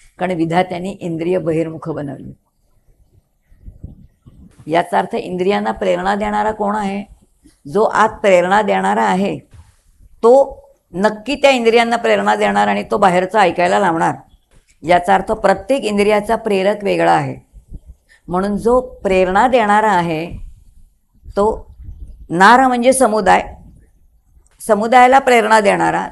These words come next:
तो नारायण. रामाच्या बाबतीत राम म्हणजे तत्व आहे, हा तो या संपूर्ण समुदायामध्येच आहे नारायणाच्या. समुदाय म्हणजे इंद्रियांचा समुदाय, जाती वृक्षांचा समुदाय, मनुष्याचा समुदाय,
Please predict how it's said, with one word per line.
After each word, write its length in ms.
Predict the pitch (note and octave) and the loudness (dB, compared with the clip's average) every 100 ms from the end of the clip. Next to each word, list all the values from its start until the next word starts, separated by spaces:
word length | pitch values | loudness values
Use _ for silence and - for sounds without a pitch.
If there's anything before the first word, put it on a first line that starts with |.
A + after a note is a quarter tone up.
| - | -4
तो 80 | |
नारायण. 500 | C4+ A#3 F#3+ E3+ E3 - - - - - - - - - | 0 2 2 2 0 -6 -14 -20 -20 -20 -20 -20 -20 -2
रामाच्या 440 | F#3 F3+ G3 A3+ | 2 2 2 0
बाबतीत 400 | A3 A3+ A#3 B3 | 2 0 0 0
राम 300 | G#3+ G#3 A#3 | 2 4 2
म्हणजे 280 | A#3+ A#3+ B3 | 0 0 0
तत्व 320 | B3+ A3 A#3 | 2 0 2
आहे, 340 | B3+ G3 F#3+ - - _ _ _ - - - | 2 2 0 -4 -12 _ _ _ -20 -20 -14
हा 200 | - F#3+ | 0 2
तो 160 | G#3+ A#3+ | 4 2
या 200 | G#3+ A3+ | 4 4
संपूर्ण 440 | A3 F#3+ G#3+ A3 | 0 -2 0 0
समुदायामध्येच 880 | A3+ A3 G#3+ A3 A3+ A#3 A3 A#3+ A#3 | 0 -2 0 2 2 2 2 2 4
आहे 160 | A3 F#3+ | 2 4
नारायणाच्या. 720 | F#3 F3+ F3+ F#3 F#3 F#3+ F3 - - - - | 4 4 4 2 0 -4 -6 -10 -20 -20 -14
समुदाय 480 | - D#3 E3 F#3+ G3+ | -8 -6 -2 -2 -2
म्हणजे 260 | G3+ G#3 | -2 -2
इंद्रियांचा 540 | G#3+ G3 G#3+ G#3 G#3 A3 | -2 -2 -2 -4 -2 -4
समुदाय, 540 | G#3 F3 E3 E3 E3 - - - D#3+ | -4 -6 -4 -4 -4 -10 -20 -16 0
जाती 500 | F#3 G3 G#3 F#3 - | 2 2 0 -2 -2
वृक्षांचा 500 | E3 F#3+ - G3+ G3+ | -6 -4 -4 -4 -4
समुदाय, 500 | A3 G3+ E3+ D#3+ D#3+ D3+ - - | -4 -4 -6 -4 -4 -6 -14 -8
मनुष्याचा 580 | F3+ F#3+ G#3 A3 G#3 A#3 | -6 -4 -2 -2 -2 -4
समुदाय, 540 | A3 E3+ D#3 D#3 D3+ | -4 -6 -4 -6 -6